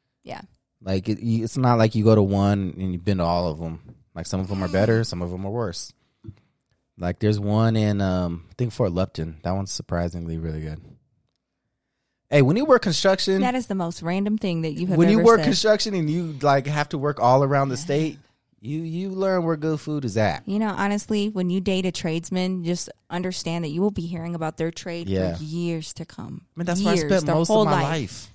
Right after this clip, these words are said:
Speaker 1: Their whole life.
Speaker 2: Literally, like, half of my life.
Speaker 1: Wasn't it half of your life?
Speaker 2: Yes, it was.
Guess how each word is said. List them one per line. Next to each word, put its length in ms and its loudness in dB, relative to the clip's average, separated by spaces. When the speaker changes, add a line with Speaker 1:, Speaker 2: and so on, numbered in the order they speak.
Speaker 1:
Their 100 -6
whole 240 0
life. 380 -6
Speaker 2:
Literally, 380 6
like, 160 4
half 300 -4
of 60 -6
my 120 0
life. 540 0
Speaker 1:
Wasn't 280 2
it 60 0
half 360 4
of 140 2
your 200 4
life? 400 -2
Speaker 2:
Yes, 200 -2
it 120 -6
was. 420 -2